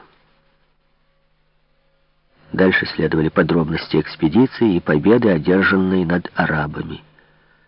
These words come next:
Д'Артаньян остановился на рассказе о кончине Рауля. «О, несчастное дитя!»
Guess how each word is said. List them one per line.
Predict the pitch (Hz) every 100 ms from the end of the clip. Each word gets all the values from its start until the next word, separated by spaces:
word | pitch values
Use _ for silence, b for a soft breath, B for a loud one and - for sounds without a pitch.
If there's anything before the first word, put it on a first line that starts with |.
| _ _ _ _ _ _ -
Д'Артаньян | 85 78 - 87 107 113
остановился | 110 104 101 95 95 - 82
на | 78
рассказе | 71 - 92 90
о |
кончине | 87 65 64 - 80
Рауля. | 76 73 73 69 - - _ _ _ _ _ _ _ _ _ _ _ _ _ _ _ _ _ _ -
«О, | - 80
несчастное | - - - - - - - -
дитя!» | - - - - B B